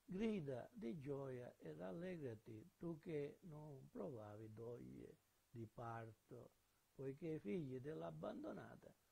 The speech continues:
saranno più numerosi dei figli di colei che ha marito,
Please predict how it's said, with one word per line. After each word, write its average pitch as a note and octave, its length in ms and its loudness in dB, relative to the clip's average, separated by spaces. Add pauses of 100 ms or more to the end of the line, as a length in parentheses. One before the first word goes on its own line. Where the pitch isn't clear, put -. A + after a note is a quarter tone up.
(100)
saranno A#2+ 800 -4 (420)
più C#3+ 240 2
numerosi A#2+ 840 -2 (300)
dei B2 480 2
figli G3 680 2 (300)
di C#3+ 160 -2
colei C3+ 480 2
che C3+ 360 -2 (100)
ha G3+ 360 -6 (440)
marito, C3+ 920 -4